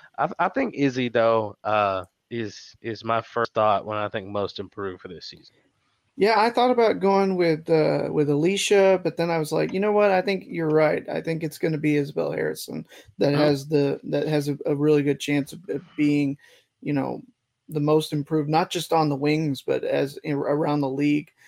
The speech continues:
Speaker 2: as a whole." Um, I like what we saw from her last year. I like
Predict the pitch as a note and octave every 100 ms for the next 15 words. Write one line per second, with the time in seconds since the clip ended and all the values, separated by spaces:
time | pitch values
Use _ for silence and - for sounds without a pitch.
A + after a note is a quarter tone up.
0 | _ _ - C3+ - C#3+ D3 C#3+ - -
1 | _ _ - - D3 C#3+ B2 - E3 -
2 | D3 D3+ D#3 D#3+ D3 C#3+ D3+ D3+ D3+ C#3+
3 | C#3+ C#3+ C#3 C3+ C3+ - D3 C#3 C3 C#3
4 | C#3+